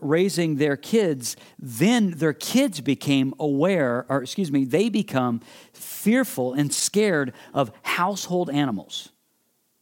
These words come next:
like little harmless dogs and cats. And I'm thinking, "Man, like that, I've just never even heard of that before."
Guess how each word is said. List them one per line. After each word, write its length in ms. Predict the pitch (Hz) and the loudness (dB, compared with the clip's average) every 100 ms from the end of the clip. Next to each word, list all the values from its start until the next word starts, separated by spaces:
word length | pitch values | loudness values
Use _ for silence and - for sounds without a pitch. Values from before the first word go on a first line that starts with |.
| _ - | _ -6
like 180 | 156 - _ _ _ _ _ _ | -6 -6 _ _ _ _ _ _
little 160 | 175 165 | -2 0
harmless 420 | 180 185 170 143 | 0 0 0 -2
dogs 300 | 156 147 - | -2 -2 -2
and 100 | 120 | -6
cats. 300 | - 175 147 | -2 -2 -2
And 80 | 143 | -4
I'm 80 | 135 | -2
thinking, 420 | 165 - 123 123 | -2 -2 -4 -2
"Man, 360 | 208 233 113 - - - - - | 2 2 0 -4 -18 -20 -12 -2
like 180 | 160 - | -2 2
that, 220 | 190 175 | 0 2
I've 120 | 165 | 0
just 220 | 180 - | 0 0
never 200 | 170 165 | 0 2
even 180 | 160 131 | 2 -2
heard 260 | 127 214 208 | -2 0 2
of 40 | |
that 160 | 127 117 | 0 -2
before." 440 | 120 220 214 131 | -4 0 0 0